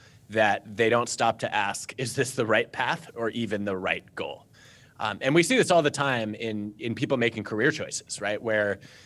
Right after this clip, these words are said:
you get excited about a particular path, and then you <laughs> fall victim to what psychologists call identity foreclosure,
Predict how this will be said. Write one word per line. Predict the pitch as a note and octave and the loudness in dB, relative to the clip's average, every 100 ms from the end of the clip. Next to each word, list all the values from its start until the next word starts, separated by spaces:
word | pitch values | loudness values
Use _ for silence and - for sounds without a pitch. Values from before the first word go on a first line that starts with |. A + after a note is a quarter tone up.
| - - | -20 -4
you | B2 B2 A#2+ | 0 4 4
get | A2 C3 | 4 2
excited | C3 C3+ C3 B2 | 2 2 2 0
about | A#2 A2+ | 2 2
a | A2 | 0
particular | - F#2+ A2+ G#2+ G#2 | -4 -8 -6 -4 -4
path, | - F3 F3 - - | 2 2 2 -4 -6
and | B2 | -2
then | A#2 A2+ A2 A2+ | -2 -2 -2 -4
you | A#2+ A#2+ | -4 -6
<laughs> | |
fall | A#2 - B2+ | -2 2 2
victim | C3 C#3 B2 | 2 0 0
to | |
what | A#2 | 0
psychologists | - A2+ B2 A#2 A#2 | -2 0 2 2 0
call | - A2+ | 0 2
identity | G#2 A#2 C#3 B2 | 4 2 2 0
foreclosure, | - F#2+ - F2 - | 0 -4 -4 -8 -10